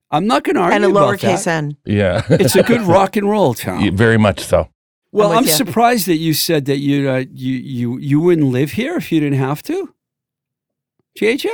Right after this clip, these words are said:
Speaker 2: Am I gonna get run out on a rail
Speaker 1: No,
Speaker 2: for this?
Speaker 1: no, I'm, I, I,
Speaker 2: I would
Speaker 1: I
Speaker 2: live
Speaker 1: always wanted to be in Southern California.
Speaker 2: No,
Speaker 1: I wanted
Speaker 2: I would
Speaker 1: to go
Speaker 2: live
Speaker 1: back.
Speaker 2: in Portland, Oregon. I
Speaker 1: Port-,
Speaker 2: would,
Speaker 1: yeah,
Speaker 2: I would
Speaker 1: Portland's
Speaker 2: still
Speaker 1: great.
Speaker 2: be in Portland, Oregon if I could. I miss, I, I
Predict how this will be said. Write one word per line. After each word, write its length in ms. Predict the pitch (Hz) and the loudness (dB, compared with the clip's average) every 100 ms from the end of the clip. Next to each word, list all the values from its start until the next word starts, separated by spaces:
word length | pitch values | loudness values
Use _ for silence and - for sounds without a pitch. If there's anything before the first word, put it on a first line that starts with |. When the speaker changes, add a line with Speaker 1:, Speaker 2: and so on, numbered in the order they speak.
| 415 | 0
Speaker 2:
Am 80 | 214 | 0
I 80 | 294 | 2
gonna 160 | 440 | 2
get 200 | 262 254 | 2 0
run 280 | 196 208 233 | 2 2 4
out 180 | 247 247 | 2 2
on 140 | 220 | 2
a 40 | 185 | 0
rail 500 | 160 175 175 185 605 | 2 4 4 4 2
Speaker 1:
No, 60 | 587 | 4
Speaker 2:
for 120 | 190 | 4
this? 240 | 220 220 | 4 4
Speaker 1:
no, 80 | 359 | 4
I'm, 160 | 196 196 - | 2 0 2
I, 200 | 185 208 - | 2 0 -2
I, 280 | 170 175 247 | 0 2 2
Speaker 2:
I 20 | 269 | 0
would 180 | 277 180 | 0 2
Speaker 1:
I 120 | 247 | 4
Speaker 2:
live 80 | 311 | 4
Speaker 1:
always 280 | 302 247 - | 2 0 0
wanted 300 | 202 190 180 | 0 0 0
to 80 | 170 | -2
be 140 | 180 | 0
in 80 | 165 | 0
Southern 340 | - 180 175 | 2 0 0
California. 400 | 151 165 147 214 | 0 0 0 2
Speaker 2:
No, 60 | 185 | 2
Speaker 1:
I 200 | 156 143 | 2 2
wanted 60 | 143 | 2
Speaker 2:
I 40 | - | 2
would 60 | 269 | 2
Speaker 1:
to 40 | |
go 60 | 147 | 2
Speaker 2:
live 100 | 233 | 2
Speaker 1:
back. 180 | - 269 | 2 2
Speaker 2:
in 60 | |
Portland, 320 | - 170 131 156 | 0 -2 -2 -4
Oregon. 480 | 151 156 165 190 196 _ | -4 -6 -10 -14 -16 _
I 100 | 208 | 2
Speaker 1:
Port-, 120 | 226 156 | 2 2
Speaker 2:
would, 80 | |
Speaker 1:
yeah, 100 | 135 120 | 2 2
Speaker 2:
I 100 | 226 | 2
would 60 | |
Speaker 1:
Portland's 200 | 151 113 | 2 0
Speaker 2:
still 140 | - 233 | 0 0
Speaker 1:
great. 80 | - | 0
Speaker 2:
be 120 | 226 | 0
in 120 | 214 | -2
Portland, 380 | 202 196 202 190 | -2 -4 -4 -4
Oregon 320 | 180 180 180 | -2 -2 -4
if 160 | 180 175 | -6 -4
I 80 | 180 | -6
could. 500 | 175 185 175 175 165 - 175 | -4 -2 0 -2 -6 -4 0
I 420 | 170 170 165 165 _ | 2 0 -2 -6 _
miss, 480 | - 180 208 208 - - | -6 -4 -2 -4 -6 -4
I, 120 | 185 - - | -6 -6 -2
I 280 | 180 196 | 0 2